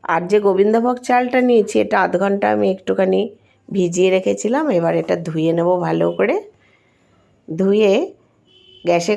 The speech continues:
কড়াই বসিয়ে দিয়েছি, দিয়ে অল্প পরিমাণ একটু সর্ষের তেল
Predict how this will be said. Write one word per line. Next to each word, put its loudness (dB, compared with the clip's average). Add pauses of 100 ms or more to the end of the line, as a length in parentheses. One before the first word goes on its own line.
কড়াই 2
বসিয়ে 0
দিয়েছি, 0 (120)
দিয়ে 2 (120)
অল্প -2 (140)
পরিমাণ 0
একটু -4
সর্ষের -4
তেল 0